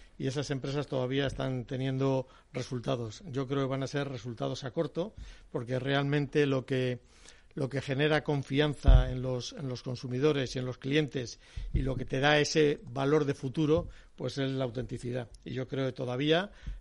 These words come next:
hay muchas empresas que no están, que no están en esa sintonía. Es más, yo casi me atrevería a decir que puede que estemos en una crisis de autenticidad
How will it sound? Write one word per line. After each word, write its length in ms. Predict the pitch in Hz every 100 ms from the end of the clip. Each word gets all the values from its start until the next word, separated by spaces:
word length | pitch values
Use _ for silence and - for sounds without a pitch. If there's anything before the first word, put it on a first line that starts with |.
| -
hay 160 | 131
muchas 280 | 131 - 131
empresas 380 | 131 135 127 127
que 140 | 127
no 80 | 127
están, 440 | - 135 127 117
que 140 | 117 117
no 80 | 117
están 240 | - 120
en 100 | 120
esa 220 | 127 131
sintonía. 680 | 117 131 117 131 156 151 214 - - - -
Es 160 | 156 127
más, 240 | 147 139
yo 340 | 131 160 190 - -
casi 280 | 190 -
me 100 | 151
atrevería 460 | 139 135 127 123 151
a 40 |
decir 340 | 135 156 170 220 - - - -
que 120 | 131
puede 300 | 110 147 165
que 60 | 147
estemos 500 | - 156 175 175 - - - -
en 180 | 131 139
una 220 | 156 165
crisis 440 | - 185 - 139
de 60 | 127
autenticidad 720 | 131 131 123 113 127 151 202